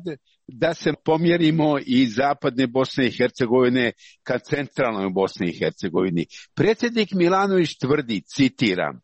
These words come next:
da deblokadu Sarajeva nisu postigli ni američki, ni britanski, ni francuski bombarderi, lovci, zrakoplovi, nego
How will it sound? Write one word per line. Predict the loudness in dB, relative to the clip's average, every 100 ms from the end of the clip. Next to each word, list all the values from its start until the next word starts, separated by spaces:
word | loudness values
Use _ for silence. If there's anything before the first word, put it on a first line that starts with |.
| -20
da | -6 -2 -2 -6 -8
deblokadu | -2 0 2 0 0 -2 2 2 0 0
Sarajeva | -2 -2 0 2 2 2 2 2 0 -6 -16
nisu | -4 2 4 4 0 0 2 2 -2 _ _
postigli | -2 0 0 -2 0 0 2
ni | 0 2 2 2
američki, | -2 -2 2 2 2 0 -6 2 4 4 2
ni | 2 2 0
britanski, | 0 0 -4 -2 -2 -4 2 2 2 _
ni | 0 2
francuski | 2 0 0 -2 0 0 0 0 2
bombarderi, | 2 0 0 0 2 2 4 2 2 2
lovci, | 2 4 2 -2 -6 -6 -2
zrakoplovi, | -2 0 -4 -2 0 0 -2 _
nego | -2 0 2 2